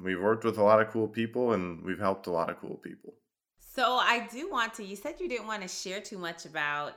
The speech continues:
Speaker 2: what happened in college with your injury, but I do believe that a lot of times the people that we are today, it comes from the adversity that we face in early life.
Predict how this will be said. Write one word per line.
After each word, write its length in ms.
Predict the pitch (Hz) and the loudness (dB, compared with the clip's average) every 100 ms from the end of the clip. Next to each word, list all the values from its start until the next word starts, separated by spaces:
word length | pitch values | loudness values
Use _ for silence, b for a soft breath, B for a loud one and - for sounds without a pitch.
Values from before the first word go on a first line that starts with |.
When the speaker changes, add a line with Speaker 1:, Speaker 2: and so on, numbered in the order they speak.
| - | -10
Speaker 2:
what 160 | 135 | -10
happened 600 | 160 151 156 151 151 147 | -6 -6 -4 -10 -12 -14
in 300 | 147 135 135 | -14 -14 -16
college 500 | 139 175 160 160 160 | -10 -4 -4 -4 -10
with 160 | 151 - | -16 -16
your 120 | - | -14
injury, 540 | 285 370 175 156 151 - _ | -10 -10 -8 -8 -8 -12 _
but 220 | 160 180 | -2 0
I 600 | 131 175 190 214 208 196 160 | 6 8 8 6 2 -2 -8
do 260 | 220 269 | -8 -8
believe 680 | 262 202 190 185 156 160 170 | -8 -10 -8 -8 -6 -8 -6
that 260 | 170 165 - | -4 -4 -2
a 60 | 170 | -4
lot 340 | 156 160 175 | 0 0 0
of 120 | 175 | -4
times 440 | - 180 170 170 170 | -6 -2 -2 -2 -8
the 180 | 156 135 - | -8 -10 -12
people 300 | 226 220 202 | -12 -6 -4
that 140 | 190 | -2
we 140 | 170 165 | -4 -4
are 160 | 156 | -6
today, 600 | 165 - 151 143 147 170 190 _ | -8 -12 -8 -8 -6 -8 -10 _
it 220 | 156 160 - - - | -6 -6 -6 -16 -14
comes 520 | - 190 175 170 165 | -6 -2 -2 -2 -8
from 160 | 180 165 | -8 -4
the 80 | |
adversity 580 | 151 151 151 160 175 156 | -4 -4 -4 -6 -10 -10
that 140 | 151 160 | -10 -12
we 100 | 147 | -12
face 340 | 151 147 147 | -12 -12 -14
in 100 | 139 | -16
early 240 | 131 135 - | -12 -14 -14
life. 320 | - - | -16 -16